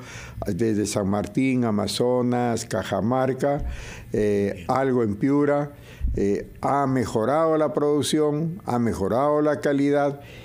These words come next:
y se ha convertido en la zona de mayor volumen, de mayor estructura y también de alta calidad. En los últimos años estamos viendo Cusco, que está, ah, retomando sobre todo las, eh, zonas altas,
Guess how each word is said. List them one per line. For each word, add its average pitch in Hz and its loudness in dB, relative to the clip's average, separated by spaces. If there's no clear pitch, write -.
y 117 0
se 131 2
ha 127 0
convertido 123 2
en 101 2
la 101 0
zona 120 0
de 101 2
mayor 110 2
volumen, 147 2
de 120 2
mayor 107 2
estructura 131 0
y 113 2
también 117 0
de 110 2
alta 107 0
calidad. 82 -4
En 139 2
los 143 0
últimos 202 2
años 190 4
estamos 175 2
viendo 160 0
Cusco, 156 0
que 113 0
está, 117 2
ah, 104 0
retomando 123 2
sobre 104 2
todo 139 2
las, 120 0
eh, - -2
zonas 131 0
altas, 160 0